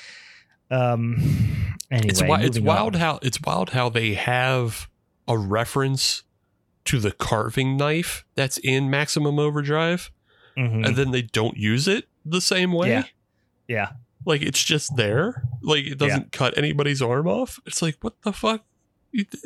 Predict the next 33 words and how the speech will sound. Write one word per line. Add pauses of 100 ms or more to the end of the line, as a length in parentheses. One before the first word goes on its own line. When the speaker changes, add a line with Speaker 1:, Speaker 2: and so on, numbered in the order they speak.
(180)
Speaker 2:
it, (340)
I
hate
this
movie. (220)
<laughs>
Speaker 1:
Yeah. (240)
It
doesn't
do
anything
good,
and
it
only
does
everything
bad. (580)
Um,
Speaker 2:
It
does
one
thing
good, (200)
but
it,
even (160)
the
one
thing
it
does
good,